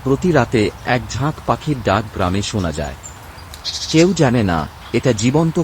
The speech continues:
পাখির ডাক নাকি কোনো ভয়ের চিৎকার। ওহ, ভয়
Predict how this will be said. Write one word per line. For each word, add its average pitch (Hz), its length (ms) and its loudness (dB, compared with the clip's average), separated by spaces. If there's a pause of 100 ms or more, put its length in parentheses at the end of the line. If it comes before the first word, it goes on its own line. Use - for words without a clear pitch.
পাখির 113 380 2
ডাক 82 220 4 (320)
নাকি 120 300 0
কোনো 131 240 2
ভয়ের 95 360 2
চিৎকার। - 360 -6 (260)
ওহ, 151 200 4 (1120)
ভয় 120 280 4